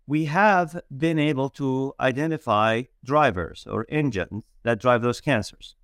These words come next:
So, um, we all have a protein called jack two. It's a part of a receptor that controls how our cells behave and grow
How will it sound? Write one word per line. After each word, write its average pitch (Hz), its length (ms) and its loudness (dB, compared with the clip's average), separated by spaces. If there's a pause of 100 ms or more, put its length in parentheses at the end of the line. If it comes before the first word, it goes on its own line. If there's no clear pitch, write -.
(640)
So, 156 640 0 (200)
um, 143 300 0
we 160 120 2
all 208 200 4
have 175 240 2
a 147 60 -4
protein 151 420 -2
called 127 240 -2
jack 131 300 2
two. 113 320 -4
It's 156 280 -12
a 113 380 2 (180)
part 147 360 2
of 127 200 -6
a 120 100 2
receptor 113 680 -4 (640)
that 123 500 2
controls 151 680 -2
how 135 340 0
our 120 280 0
cells 127 500 0
behave 113 540 -2
and 98 280 -4
grow 110 500 -2